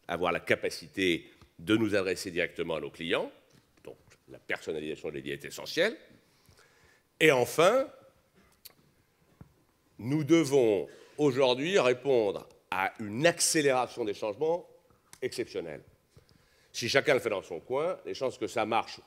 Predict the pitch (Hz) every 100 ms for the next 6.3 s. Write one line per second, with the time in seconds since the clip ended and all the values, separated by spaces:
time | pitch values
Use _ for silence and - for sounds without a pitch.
0 | _ 139 113 107 92 85 85 98 151 -
1 | _ - 92 85 65 57 _ _ _ _
2 | _ _ _ _ _ _ - 113 92 -
3 | - - - 73 139 285 - - - -
4 | - 60 60 58 58 53 52 - - 71
5 | - 76 - 110 - 104 - 85 78 73
6 | - 127 214